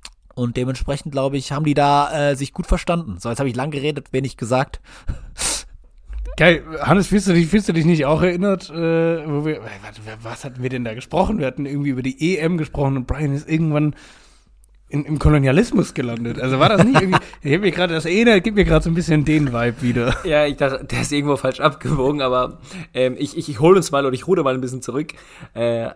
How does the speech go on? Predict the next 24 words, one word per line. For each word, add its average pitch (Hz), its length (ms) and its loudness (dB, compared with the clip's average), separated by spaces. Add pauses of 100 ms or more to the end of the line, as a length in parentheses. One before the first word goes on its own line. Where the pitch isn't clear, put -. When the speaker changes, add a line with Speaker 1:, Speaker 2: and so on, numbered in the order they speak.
Speaker 3:
als 135 200 -6
allererstes 170 520 2
will 151 80 -2
ich 143 60 -2
natürlich 127 320 -6 (160)
erwähnen, 139 560 0
dass, 120 340 -2 (340)
äh, 120 260 -4
sich 123 200 -6
ein 131 100 -4
Kreis - 360 0
geschlossen 131 440 -2
hat 185 200 -2
in 151 100 -6
der 156 80 -2
Geschichte 165 340 -2
des 151 180 -6
Cristiano 147 400 -4
Ronaldos, 147 460 -2
weil 127 100 -2
Cristiano 143 360 -4
Ronaldo 123 480 -2
heißt 170 300 0
ja 113 260 -2